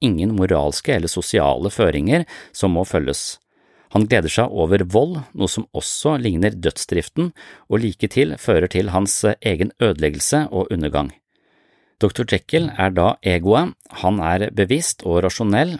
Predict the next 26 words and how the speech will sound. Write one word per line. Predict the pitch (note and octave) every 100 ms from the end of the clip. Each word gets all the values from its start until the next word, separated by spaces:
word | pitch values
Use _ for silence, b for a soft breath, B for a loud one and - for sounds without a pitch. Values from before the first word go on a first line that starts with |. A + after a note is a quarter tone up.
| -
og | F2+ F#2 F#2+
domineres | G#2 G2+ E2 F2+ C3 -
av, | F2 F2+ F#2+
eh, |
sosiale | F#2+ - F#2+ - E2 D2 B2 -
prinsipper. | G2 - D2 D2 D2 _ _ _ _ _ _ _
For | G#2+
ham | G#2 D#3+ -
er | E2
det | A2+ -
uhyre | A2+ - F2+ A#2+
krevende | C3+ E2+ E2+ D#3 -
å | F#2
sjonglere | - A2+ E2+ D#2 F#2+ A#2+
mellom | E2 F#2 - -
id-kravene, | E2 E2 - F2+ E2 F#2+ E3 E3 - -
representert | F2+ - - - F#2 F#2 E2+
av | F2 -
mister | F#2 - G#2
Hyde, | - - C3 D#3+ B B B B
og | G2
superegoene | - - D#2+ - E2+ D#2+ F#2 D3 E3
som | - F#2 -
representert | F2+ E2+ - G2+ G#2+ F#2+ C3 -
av | E2 F2
den | F2+ F#2